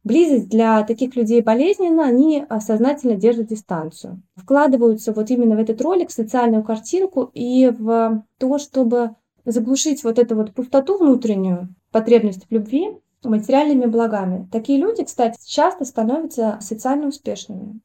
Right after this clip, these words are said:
Они добиваются многого в карьере и в материальном плане, либо они могут быть очень интеллектуальными, им важно в чём-то быть лучшими. Либо потому, что у них родительские ожидания переформировались в такие социальные, да,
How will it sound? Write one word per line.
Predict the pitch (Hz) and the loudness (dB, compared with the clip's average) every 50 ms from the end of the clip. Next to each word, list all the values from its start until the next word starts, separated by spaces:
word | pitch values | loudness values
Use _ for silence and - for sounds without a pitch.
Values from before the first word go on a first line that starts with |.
| _ | _
Они | - 214 214 220 226 233 233 220 208 196 | -6 -4 -2 0 0 0 0 -2 -2 -4
добиваются | 196 190 214 208 220 214 202 185 185 - - 202 | -6 -8 -6 -4 -2 -2 -2 -2 -4 -8 -10 -10
многого | 202 202 190 185 185 185 185 180 | -8 -8 -8 -8 -8 -10 -10 -10
в | 185 - | -10 -10
карьере | - 196 202 214 226 294 359 381 359 339 330 320 - _ _ - | -8 -8 -6 -4 -4 -2 -2 -2 -4 -4 -6 -8 -12 _ _ -6
и | 226 214 | -2 0
в | |
материальном | 214 202 - 262 254 247 277 349 370 370 330 311 | 0 0 0 0 2 2 2 4 2 2 0 0
плане, | 320 294 294 294 285 262 240 | 0 0 2 2 4 4 4
либо | 226 220 254 339 381 294 269 | 4 4 4 4 6 6 6
они | 233 214 226 269 | 6 6 6 6
могут | 277 269 247 214 | 4 4 4 2
быть | 214 214 214 220 | 0 0 0 0
очень | 247 247 - 254 | -2 0 0 0
интеллектуальными, | 226 214 220 220 220 220 - - 208 196 196 180 170 175 185 | 0 0 0 -4 -6 -4 -4 -4 -2 -2 -2 -4 -4 -4 -4
им | 190 190 | -2 0
важно | 226 262 320 320 294 254 | 0 0 2 2 0 -2
в | - | -2
чём-то | - 240 226 220 226 | -2 -2 -2 -2 -4
быть | 190 202 214 208 - | -6 -6 -8 -8 -8
лучшими. | 180 165 170 170 - - - - _ _ _ _ | -10 -10 -12 -14 -18 -18 -20 -20 _ _ _ _
Либо | - 220 240 208 208 | -4 -4 -2 -2 -4
потому, | 190 - - 196 202 208 | -6 -6 -6 -6 -6 -6
что | 214 - - | -8 -8 -8
у | 190 | -8
них | 190 185 185 | -8 -6 -6
родительские | 202 202 214 214 - _ _ _ _ _ - 330 | -4 -4 -6 -6 -8 _ _ _ _ _ -6 -6
ожидания | 311 330 285 269 294 285 269 262 247 247 | -4 -2 0 2 4 4 4 4 4 2
переформировались | 254 247 240 233 - 247 240 233 240 240 240 233 226 226 220 214 202 202 | 0 0 0 0 -2 -2 -2 0 0 0 0 0 0 0 0 0 0 -4
в | - _ _ | -8 _ _
такие | - 214 - - 202 185 | -12 -10 -10 -10 -12 -10
социальные, | 190 - 226 220 - 233 214 196 190 190 190 180 180 | -8 -8 -8 -4 0 0 0 0 -2 -2 -4 -4 -2
да, | 196 233 269 | -2 -2 -2